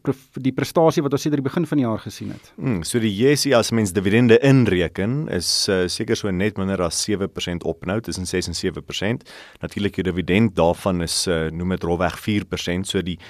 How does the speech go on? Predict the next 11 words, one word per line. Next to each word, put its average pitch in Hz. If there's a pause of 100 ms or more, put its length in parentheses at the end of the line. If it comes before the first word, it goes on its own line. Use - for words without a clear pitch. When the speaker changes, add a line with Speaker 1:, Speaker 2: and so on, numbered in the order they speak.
(180)
Speaker 2:
die 95
aandeel 131
in 104
terme 113
van 104
net 110
prysbeweging, 85
net 101 (120)
twee 151
persent 139
op, 143